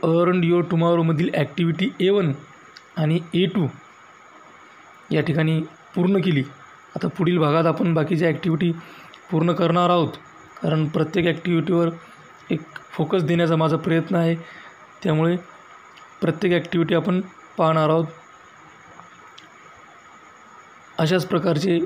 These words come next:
नवनवीन व्हिडिओ पाहण्यासाठी या चॅनलला सबस्क्राईब करा. तुम्हाला तुम-, माझा जो व्हिडिओ आहे तो तुमच्यापर्यंत लवकरात लवकर पोहोचण्यासाठी बेल आयकॉन बटनला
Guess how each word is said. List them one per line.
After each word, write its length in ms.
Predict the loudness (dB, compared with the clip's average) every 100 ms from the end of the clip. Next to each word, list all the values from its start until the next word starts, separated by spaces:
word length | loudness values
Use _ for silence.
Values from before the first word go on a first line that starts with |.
| -2
नवनवीन 520 | 0 2 2 2 2
व्हिडिओ 300 | 2 2 0 -2 -8 -20 -20 -2
पाहण्यासाठी 560 | 0 2 0 0 -2 -4 -8 -20 -20 -6
या 200 | -2 0
चॅनलला 560 | 0 0 2 2 0 0 -4 -16 -20 -20 -20 -20 -20 -20 -14
सबस्क्राईब 560 | -6 -4 -4 -2 -2 0
करा. 300 | 0 0 -2 -6 -20 -20 -20 -20 -20 -20 -20 -20 -4
तुम्हाला 360 | 0 2 2 0 -4 -12 -6
तुम-, 200 | -2 0
माझा 260 | 0 0 2
जो 140 | 2
व्हिडिओ 360 | 0 -2 0 2
आहे 140 | 2 -2 -6 -20 -6
तो 60 | -4
तुमच्यापर्यंत 600 | 0 0 0 0 0 2 0 -2 -14 -20 -20 -20 -10 -2
लवकरात 380 | 0 2 2
लवकर 300 | 2 0 0
पोहोचण्यासाठी 680 | 0 0 0 0 0 0 -2 -4 -12 -20 -20 -20 -20 -20 -20 -20 -20 -20 -20 -20 -20 -10 -4
बेल 260 | 0 2
आयकॉन 300 | 2 2 2
बटनला 300 | 2 2 0